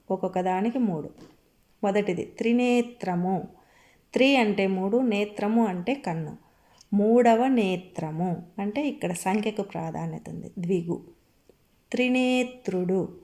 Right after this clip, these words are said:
ఇక్కడ ఎవరు మూ-, అంటే మూడు కన్నులు కలవాడు, ఎవరు? శివుడు. కలవాడు వచ్చింది, వినడానికేమో రెండు సిమిలర్గా ఉన్నాయి,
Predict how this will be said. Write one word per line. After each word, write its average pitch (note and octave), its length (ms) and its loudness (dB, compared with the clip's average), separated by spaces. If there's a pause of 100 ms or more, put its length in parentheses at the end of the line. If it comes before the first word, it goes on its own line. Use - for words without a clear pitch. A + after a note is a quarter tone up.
(1300)
ఇక్కడ A#3+ 300 2 (1400)
ఎవరు A#3+ 300 4 (200)
మూ-, A3+ 280 4 (200)
అంటే A3 260 0 (340)
మూడు A#3+ 320 2
కన్నులు C4 520 2
కలవాడు, G3 840 0 (320)
ఎవరు? A3+ 320 0 (500)
శివుడు. F#3 540 -2 (220)
కలవాడు G#3+ 840 2
వచ్చింది, - 520 -6 (1000)
వినడానికేమో A#3 720 4
రెండు A3+ 420 0
సిమిలర్గా G3+ 680 0
ఉన్నాయి, E3+ 380 -4